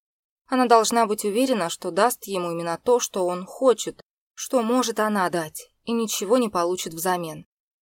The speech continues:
От него ей ничего не нужно. Лишь однажды у неё случилась осечка в самом начале. Воспоминания нахлынули волной,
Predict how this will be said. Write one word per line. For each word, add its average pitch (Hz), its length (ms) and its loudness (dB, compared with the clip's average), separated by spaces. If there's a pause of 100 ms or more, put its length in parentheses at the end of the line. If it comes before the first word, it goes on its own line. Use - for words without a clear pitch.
От 262 220 0
него 220 320 4
ей 214 260 2
ничего 202 540 -2
не 165 100 -6
нужно. 165 480 -10 (800)
Лишь 202 220 0
однажды 214 500 4
у 180 60 -2
неё 180 260 -4
случилась 185 580 -4
осечка 185 520 -4
в - 60 -10
самом 175 340 -2
начале. 180 560 -4 (720)
Воспоминания 220 760 -2
нахлынули 180 640 -2
волной, 165 680 -4